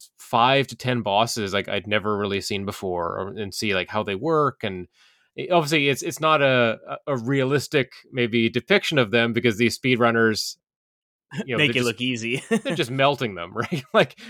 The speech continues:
Speaker 1: w-, whether it's, like, a melee only build or, uh, I was watching one, uh, the guy was using miracles only. <laughs> Like, it's just so funny, like, how quickly they take them down. I'm like, "It, this would be a tough fight if I was fighting this boss," or maybe most people, but,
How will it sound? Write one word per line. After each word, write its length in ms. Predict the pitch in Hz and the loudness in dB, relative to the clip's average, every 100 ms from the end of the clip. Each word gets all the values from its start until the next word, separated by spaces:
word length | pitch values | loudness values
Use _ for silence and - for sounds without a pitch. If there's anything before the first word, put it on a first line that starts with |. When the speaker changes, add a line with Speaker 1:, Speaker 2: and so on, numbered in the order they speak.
| 214 | -8
Speaker 1:
w-, 240 | 185 190 | -4 -2
whether 320 | - 196 190 | 2 4 4
it's, 100 | 185 | 2
like, 140 | 160 143 | 2 2
a 80 | 120 | 2
melee 360 | 127 143 139 | 2 4 2
only 320 | 131 131 131 | 2 -2 -2
build 560 | 123 123 127 127 127 120 | -2 0 2 4 2 0
or, 380 | 117 110 110 107 - - - | -2 0 0 -2 -8 -16 0
uh, 40 | |
I 140 | 110 107 | 2 2
was 100 | 104 | 4
watching 380 | 117 113 117 | 2 2 -2
one, 420 | 110 110 113 113 110 | 2 2 2 0 0
uh, 340 | 117 101 98 | 2 4 2
the 60 | 98 | 0
guy 180 | 104 | 0
was 180 | 104 101 | 0 0
using 280 | 110 101 98 | -4 -6 -6
miracles 640 | 95 110 113 117 113 107 | 0 0 0 0 -2 -4
only. 500 | 123 120 117 120 120 | -6 -4 -2 0 0
<laughs> 40 | - | 0
Like, 120 | 196 - | -2 -2
it's 160 | 202 - | -6 -2
just 180 | 226 | -2
so 160 | - 185 | 4 2
funny, 340 | 135 143 151 | 4 2 2
like, 180 | 127 107 | 0 0
how 320 | 113 123 123 - - - | 2 4 4 0 -18 -20
quickly 440 | - 160 160 160 135 | -2 4 4 4 2
they 120 | 117 | 2
take 240 | 110 120 | 2 -2
them 140 | - 107 | -2 -4
down. 260 | 104 107 | -2 0
I'm 60 | 104 | 0
like, 220 | 101 101 | -2 -4
"It, 160 | 117 - _ - | -6 -8 _ -8
this 100 | 220 | -6
would 100 | 294 | -4
be 120 | 147 | -2
a 40 | 127 | -2
tough 300 | - 123 - | 2 2 4
fight 280 | 139 131 113 | 4 4 2
if 60 | |
I 200 | 123 175 | 4 4
was 160 | 143 117 | 4 -2
fighting 320 | 117 107 104 | 0 0 -2
this 120 | 101 | -10
boss," 400 | - 101 101 98 | -8 -4 -4 -6
or 80 | 101 | -10
maybe 160 | 98 95 | -12 -4
most 280 | 139 131 | -2 -2
people, 340 | - 104 95 92 | -6 -10 -10 -6
but, 200 | 92 90 | -4 -4